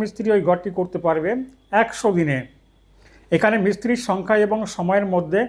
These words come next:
ব্যস্ত বা বিপরীত সম্পর্ক। মিস্ত্রির সংখ্যা বেশি হলে সময় কম হবে এবং মিস্ত্রির সংখ্যা কম হলে সময় বেশি হবে। ঐকিক নিয়মে নির্ভুল সমাধান পদ্ধতি। ঐকিক নিয়মের অঙ্ক কখনো ভুল হবে না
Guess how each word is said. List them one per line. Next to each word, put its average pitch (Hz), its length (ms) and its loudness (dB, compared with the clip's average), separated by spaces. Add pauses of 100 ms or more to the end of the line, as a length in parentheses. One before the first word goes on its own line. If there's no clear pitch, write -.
(320)
ব্যস্ত 170 340 0 (160)
বা 180 80 2 (140)
বিপরীত 170 440 -2 (120)
সম্পর্ক। 151 440 -6 (500)
মিস্ত্রির 180 440 -4
সংখ্যা 220 300 -2
বেশি 175 200 -2
হলে 180 240 4 (380)
সময় 190 380 0
কম 180 120 2 (100)
হবে 208 240 0
এবং 175 180 0 (120)
মিস্ত্রির 185 360 -6
সংখ্যা 180 280 0 (320)
কম 170 260 2
হলে 160 220 2 (420)
সময় 156 320 -4 (220)
বেশি 147 300 -4
হবে। 123 240 0 (800)
ঐকিক 190 420 2
নিয়মে 196 340 2 (460)
নির্ভুল 196 400 0 (100)
সমাধান 175 420 0
পদ্ধতি। 143 460 -4 (580)
ঐকিক 180 380 2
নিয়মের 226 300 2
অঙ্ক 180 240 2 (500)
কখনো 233 320 2
ভুল 196 220 0
হবে 165 220 2
না 143 140 -2